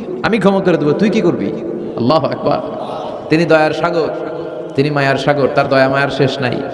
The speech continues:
তিনি বলেন, "আনা গাফিরুদ যামব কাবিলিত তাওব", আমার কাজ হচ্ছে খালি গুনাহ মাফ করার, তওবা কবুল করা।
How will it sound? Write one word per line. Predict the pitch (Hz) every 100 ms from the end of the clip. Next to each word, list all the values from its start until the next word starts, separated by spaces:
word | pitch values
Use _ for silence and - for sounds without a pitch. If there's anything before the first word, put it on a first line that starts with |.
| - - -
তিনি | 147
বলেন, | 151 160 156 - 143
"আনা | 147
গাফিরুদ | 135 175 196 175 165
যামব | 196 202 160 - - - - - - -
কাবিলিত | - 185 170 160 143
তাওব", | 151 160 135 -
আমার | 139 156
কাজ | 160 160
হচ্ছে | 143 -
খালি | 147 156
গুনাহ | 143 160
মাফ | 156 -
করার, | 139 127 - -
তওবা | 139 156 147
কবুল | 143 120
করা। | 104 -